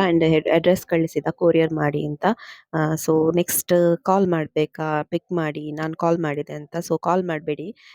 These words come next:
ಏನಿದ್ರು ಕೂಡ ಮೆಸೇಜ್ ಮಾಡಿ ಅಂತ ಹೇಳಿದೆ. So ಯಾಕೆ ಕಾಲ್ ಅಂತ ಹೇಳಿದ್ದಕ್ಕೆ ಸುಮ್ನೆ ಅಂತ ಅಲ್ಲಿ ಮೆಸೇಜ್ ಹಾಕಿದ್ದಾಳೆ ನೋಡಿ. ನಾನೆಲ್ಲ ಡೀಟೇಲ್ಸ್ ಇದ್ರಲ್ಲಿದೆ ಅಂತ ಲಿಂಕ್ ಕೂಡ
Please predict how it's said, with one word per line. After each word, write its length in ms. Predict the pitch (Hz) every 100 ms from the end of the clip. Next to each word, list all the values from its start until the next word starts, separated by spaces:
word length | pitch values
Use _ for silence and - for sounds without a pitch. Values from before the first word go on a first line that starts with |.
| _
ಏನಿದ್ರು 300 | 170 175 165
ಕೂಡ 140 | 165 175
ಮೆಸೇಜ್ 360 | 190 170 175 170
ಮಾಡಿ 220 | 151 147
ಅಂತ 140 | 156
ಹೇಳಿದೆ. 420 | 180 170 156 160 180 - _ _ -
So 80 | 170
ಯಾಕೆ 220 | 190 -
ಕಾಲ್ 200 | 190 185
ಅಂತ 140 | 180
ಹೇಳಿದ್ದಕ್ಕೆ 420 | 180 175 175 - 214
ಸುಮ್ನೆ 500 | - 185 190 185 175
ಅಂತ 200 | 165 208
ಅಲ್ಲಿ 160 | 185
ಮೆಸೇಜ್ 340 | 160 156 170 165
ಹಾಕಿದ್ದಾಳೆ 420 | 151 - 143 143
ನೋಡಿ. 200 | 143 151
ನಾನೆಲ್ಲ 300 | 160 160 170
ಡೀಟೇಲ್ಸ್ 500 | 175 175 190 185 -
ಇದ್ರಲ್ಲಿದೆ 400 | 165 165 160 156
ಅಂತ 200 | 151 151
ಲಿಂಕ್ 300 | 190 165 170
ಕೂಡ 160 | -